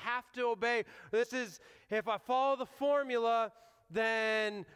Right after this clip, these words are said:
I follow the rules, I'm good to go, and everything works out, and everything is that. No, the, God's word is about our heart. Right? The law, the list of rules, that,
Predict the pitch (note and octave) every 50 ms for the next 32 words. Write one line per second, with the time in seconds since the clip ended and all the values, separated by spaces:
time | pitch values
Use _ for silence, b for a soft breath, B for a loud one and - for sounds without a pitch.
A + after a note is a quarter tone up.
0 | B B E3+ F3 E3 - B3 B3+ B3+ C4 B3+ B3 A#3+ A#3+ B3 B3 A#3+ A#3 G3+ G#3
1 | G#3 G3+ F3 A3+ A#3 G#3+ F3+ G#3+ E3+ A3 A3 G#3+ G#3+ G#3 G#3 G#3 G3+ G3+ E3+ G3+
2 | G#3 G3 F#3 F#3 G3 G3+ G3 - - G#3+ G3+ F#3+ F#3 F3 E3+ F3+ F#3 G3 G#3+ G#3+
3 | A3+ G#3 D#3+ G#3 G#3+ G#3 G3 - B B B B B F#3 G3+ G#3+ G#3+ A#3 B3 B3
4 | A#3 C4+ - - - - - B B B B - A#3 C4 B3 G3+ A3+ C4+ C#4 C4+
5 | B3 G3+ A3+ A3+ A3+ A3+ G#3 F#3 D#3+ D#3+ F#3 G#3+ B3 B3 A#3 F#3 - - - _
6 | _ _ _ _ _ _ _ _ _ _ _ _ _ _ _ _ _ _ _ _
7 | _ _ _ _ _ _ _ _ _ _ _ _ _ _ _ _ _ _ - G#3+
8 | B3+ B3+ B3 A3+ - B B B B A#3+ A#3 A3 A3+ A#3+ C4 C#4+ D4 D4 D4 D4
9 | C#4+ C#4 C4 C4+ C4 C4+ D4 C4+ - C#4 A#3+ C4+ D#4 D#4 D4 C4 C4+ C#4+